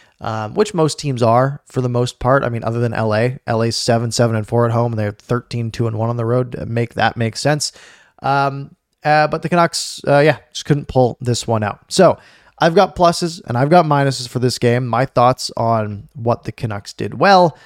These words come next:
what the Canucks didn't do so well. I don't know where I wanna start. We could start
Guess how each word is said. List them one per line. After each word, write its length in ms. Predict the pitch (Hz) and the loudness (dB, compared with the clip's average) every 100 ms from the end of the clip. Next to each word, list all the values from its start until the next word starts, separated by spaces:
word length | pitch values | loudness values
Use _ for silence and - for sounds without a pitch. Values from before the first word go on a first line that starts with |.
| _ _ | _ _
what 140 | 135 135 | -4 -4
the 80 | |
Canucks 340 | - 127 123 - | -2 -2 -2 -6
didn't 340 | 117 131 120 | -6 -6 -4
do 160 | 117 107 | -6 -8
so 280 | - 104 101 | -4 -4 -2
well. 340 | 107 101 - _ _ _ _ _ | -2 -2 -6 _ _ _ _ _
I 80 | - | 4
don't 160 | 208 196 | 4 6
know 100 | 190 | 6
where 180 | 180 170 | 8 6
I 100 | 165 | 6
wanna 200 | 165 147 | 4 0
start. 540 | - - 175 113 - | -4 0 2 2 -2
We 180 | 131 127 | -10 -8
could 280 | 117 175 156 | -4 -4 -4
start 480 | - - 151 147 | -6 2 4 4